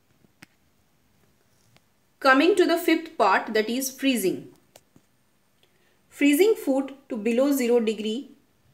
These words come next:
slows down the bacterial rate. We can say that food is either refrigerated or deep frozen.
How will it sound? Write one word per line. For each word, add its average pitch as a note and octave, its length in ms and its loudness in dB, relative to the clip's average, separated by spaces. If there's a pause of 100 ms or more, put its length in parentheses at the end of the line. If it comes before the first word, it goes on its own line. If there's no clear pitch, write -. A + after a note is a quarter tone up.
(100)
slows D#4 480 0
down A#3 360 2
the A3 80 4
bacterial G#3+ 760 0
rate. E3 380 -6 (1900)
We D4+ 220 -2
can F4 240 6
say C4 560 0
that G#3+ 260 0
food C4+ 360 -4
is C#4 280 -2
either G3+ 360 2
refrigerated C4 1000 -2
or A3 220 0
deep G3+ 340 -8
frozen. D#3 460 -8